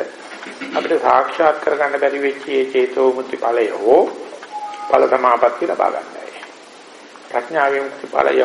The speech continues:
හෝ ඵල සමාපatti ලබා ගන්නයි කියලා අරුම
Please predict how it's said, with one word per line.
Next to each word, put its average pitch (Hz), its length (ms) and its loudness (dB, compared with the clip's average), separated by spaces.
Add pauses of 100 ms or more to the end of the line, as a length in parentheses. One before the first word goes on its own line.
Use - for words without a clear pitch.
හෝ 120 280 6 (600)
ඵල 139 220 -2
සමාපatti 127 600 -2
ලබා 107 260 -2
ගන්නයි 120 320 -2
කියලා 156 340 -4 (480)
අරුම 147 400 0